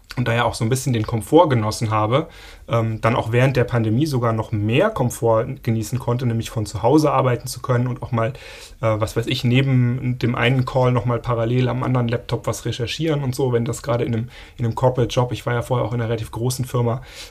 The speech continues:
ähm, da gibt's ja auch mal Meetings, wo einfach so viele Leute sind, dass das jetzt auch nicht auffällt, ob man da jetzt gerade mal eine halbe Stunde,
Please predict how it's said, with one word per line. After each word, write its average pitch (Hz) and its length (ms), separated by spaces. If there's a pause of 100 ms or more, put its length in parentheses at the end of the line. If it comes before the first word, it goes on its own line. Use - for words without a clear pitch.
(120)
ähm, 110 180
da 110 100
gibt's 123 200
ja 127 80
auch 104 80
mal 113 100
Meetings, 120 420
wo 110 300
einfach 110 240
so 120 140
viele 120 200
Leute 123 260
sind, 117 180
dass 113 100
das 120 140
jetzt 113 160
auch 123 80
nicht 117 160
auffällt, 113 380
ob 113 140
man 113 120
da 110 80
jetzt 110 180
gerade 113 220
mal 113 120
eine 113 140
halbe 117 200
Stunde, 117 380